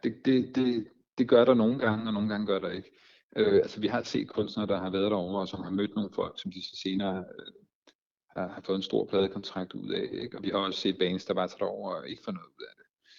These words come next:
Så det er, det, det er sådan, altså, det er svært at, øh, for det meste, så kommer der noget ud af det. Og jeg vil sige, på de europæiske showcase-festivaler, der kommer der altid noget ud af det. Men South by er, er konkurrencen derovre er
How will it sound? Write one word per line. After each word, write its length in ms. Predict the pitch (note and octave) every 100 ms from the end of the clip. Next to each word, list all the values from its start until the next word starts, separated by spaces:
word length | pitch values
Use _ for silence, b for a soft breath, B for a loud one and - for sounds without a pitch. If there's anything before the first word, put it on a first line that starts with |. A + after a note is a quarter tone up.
| b -
Så 100 | G#2
det 120 | G#2
er, 80 | F#2+
det, 220 | A#2 G#2+ -
det 80 | A#2
er 40 |
sådan, 460 | G2 A#2 A2 G#2+ - _ _ _ - -
altså, 260 | A#2+ - F#2+ - _ _ b b b -
det 60 | B2
er 40 |
svært 300 | - C#3+ C3+
at, 140 | C3+
øh, 480 | C3 B2 A#2+ - - - _ _ - _ _ _ -
for 80 | C3
det 60 |
meste, 280 | D3 D3 C#3
så 140 | -
kommer 260 | - A#2 A2
der 80 | A2
noget 140 | G2
ud 120 | F#2+
af 160 | F#2 -
det. 100 | G#2
Og 60 | G2+
jeg 80 | G2
vil 80 |
sige, 200 | G2 A#2+ A2 -
på 140 | -
de 280 | A2 A2 G#2+
europæiske 520 | A2+ G#2+ - - -
showcase-festivaler, 920 | - A2 G#2 A2 G#2+ G#2+ - - F#2 -
der 60 | -
kommer 140 | G#2 F#2
der 60 |
altid 360 | - G2+ - -
noget 200 | - -
ud 160 | _
af 80 | - -
det. 80 | _ _ _ _ _ _ -
Men 160 | G#2 G2
South 260 | A#2 A#2
by 40 | B2+
er, 400 | G#2 F#2 G2 G2
er 420 | G2+ G2 F#2+ - - -
konkurrencen 580 | - G#2+ G2 F#2+ G2+ -
derovre 280 | G#2 F2+
er 40 | F#2